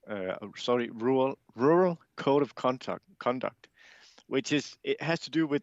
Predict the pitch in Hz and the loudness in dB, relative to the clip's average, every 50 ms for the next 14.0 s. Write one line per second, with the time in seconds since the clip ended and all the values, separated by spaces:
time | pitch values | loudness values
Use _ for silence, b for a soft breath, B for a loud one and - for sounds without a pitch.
0 | - - 131 131 - - - - - 143 143 156 - - 120 101 - _ _ _ | -2 -4 -4 -4 -2 -6 -6 -2 0 0 0 0 -2 -4 -6 -6 -6 _ _ _
1 | _ _ 117 113 107 - _ - 107 101 - - - - 117 92 - - 120 110 | _ _ 0 0 0 -2 _ -6 -8 -8 -8 -8 -6 -6 -6 -6 -4 -6 -6 -4
2 | - 127 123 120 - 131 127 131 135 135 127 117 - - 104 - - 113 113 113 | -2 -4 -4 -4 -4 -4 -2 0 0 0 -2 -4 -6 -8 -10 -6 -4 -4 -4 -4
3 | - - 95 - - - - _ b b b b b b b b b b b b | -4 -8 -12 -14 -18 -18 -20 _ b b b b b b b b b b b b
4 | b b _ - 107 107 104 107 104 101 101 104 101 - - 131 117 131 135 139 | b b _ -2 0 2 2 2 2 0 -2 -6 -8 -4 -4 -2 0 0 0 -2
5 | 147 143 - - 156 160 165 165 160 - - 240 - 117 113 110 113 - - - | -2 -2 -2 0 2 4 4 4 2 0 -2 -2 -2 -2 -4 -6 -8 -10 -8 -8
6 | 113 - - - - - 110 110 110 - - - 143 139 - 127 117 113 110 120 | -6 -6 -6 -6 -6 -4 -4 -2 -2 0 2 2 2 2 0 -2 -2 0 2 2
7 | 131 139 151 - 117 107 98 113 120 120 - 117 101 98 - - 110 104 - - | 2 2 2 0 -2 -2 -2 0 -2 -2 -2 -6 -8 -8 -2 -2 -2 -2 0 0
8 | 123 120 - - - - - _ _ - - - - - 147 156 147 135 - _ | -2 -2 -2 -6 -14 -18 -20 _ _ -20 -16 -6 0 2 4 4 4 2 -2 _
9 | - - 139 143 165 156 123 95 95 - _ _ - _ _ _ - 220 101 95 | -4 -2 -2 -2 0 -2 -2 -4 -4 -6 _ _ -20 _ _ _ -16 -12 -10 -10
10 | 95 95 - 120 123 - - - - _ - 123 123 - - 123 - - 127 123 | -12 -8 -6 -4 -4 -4 -6 -12 -18 _ -2 -2 -2 -2 -4 -6 -4 -2 0 0
11 | 123 123 127 117 - - 127 127 131 135 135 - - 131 117 110 113 113 - - | 0 -2 -4 -6 -8 -10 -14 -14 -12 -14 -14 -8 -4 -4 -2 -2 -4 -6 -8 -10
12 | - 110 110 - - 98 98 107 113 110 107 - B B B B B B B B | -8 -8 -6 -4 -2 0 2 4 4 2 0 -2 B B B B B B B B
13 | B B _ - 120 123 131 143 147 139 120 104 98 92 98 110 107 - - - | B B _ 0 2 2 4 2 2 0 0 -2 -2 -4 -6 -8 -10 -10 -14 -20